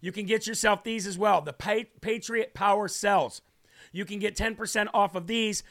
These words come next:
by using promo code L F A at checkout as well. Ladies and gentlemen, Four Patriots today.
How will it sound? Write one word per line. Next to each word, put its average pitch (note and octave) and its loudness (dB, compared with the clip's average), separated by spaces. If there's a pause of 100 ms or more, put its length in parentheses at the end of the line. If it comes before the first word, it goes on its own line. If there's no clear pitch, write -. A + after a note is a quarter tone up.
(160)
by F#3+ 4
using G3 -2
promo F#3+ 0
code F#3 0
L F#3 4
F F3+ -2
A F3 2 (200)
at F3 0
checkout F#3 2
as D#3 -4
well. G#3 8 (160)
Ladies G#3+ -2
and G#3 -8
gentlemen, G#3 0
Four A3+ 2
Patriots G#3 -2
today. G#3+ 2